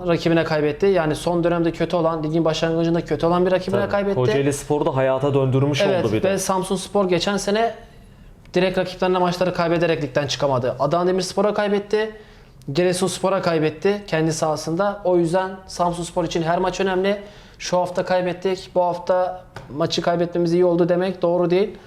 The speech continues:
Speaker 1: Hani bazı maçlarda şunu da diyorlar ya bazı taraftarlar veya takım, işte, "Şu maçtan bir puan almak da önemliydi." Evet, belki böyle ama ileride bu bir puan arıyorsunuz. İşte geçen sene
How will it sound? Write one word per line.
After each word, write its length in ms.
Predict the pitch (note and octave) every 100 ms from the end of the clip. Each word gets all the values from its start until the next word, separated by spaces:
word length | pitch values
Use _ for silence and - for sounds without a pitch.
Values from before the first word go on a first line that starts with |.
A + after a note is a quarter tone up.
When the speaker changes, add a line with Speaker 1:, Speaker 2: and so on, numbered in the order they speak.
| - - - - -
Speaker 1:
Hani 220 | E3 E3
bazı 300 | E3+ F3+ F#3
maçlarda 760 | F3+ F3 F3+ F3+ F3+ F3+ - -
şunu 260 | - F3 F3
da 100 | E3+
diyorlar 300 | F3 G3 F#3+
ya 100 | D#3+
bazı 280 | D3+ -
taraftarlar 540 | - D#3 D3+ D#3+ D#3 D#3
veya 160 | D#3 D#3
takım, 300 | D#3 E3 D3+
işte, 240 | - D#3+
"Şu 140 | D#3
maçtan 380 | D#3+ D#3 D#3+ D#3+
bir 100 | D#3+
puan 180 | E3 D#3+
almak 320 | D#3+ D#3 D3+
da 40 | D#3
önemliydi." 440 | D#3 D3+ C#3+ C#3
Evet, 240 | D3 D#3 D#3
belki 280 | D3+ D3 D#3
böyle 180 | D#3+
ama 140 | F3 E3
ileride 280 | D#3+ D#3+ D#3
bu 140 | D#3
bir 60 | D#3+
puan 220 | D#3+ D#3+
arıyorsunuz. 480 | D#3+ F3 E3+ F#3 F3
İşte 180 | D3+ D3
geçen 280 | D3 C#3+ E3
sene 340 | D#3+ E3 E3+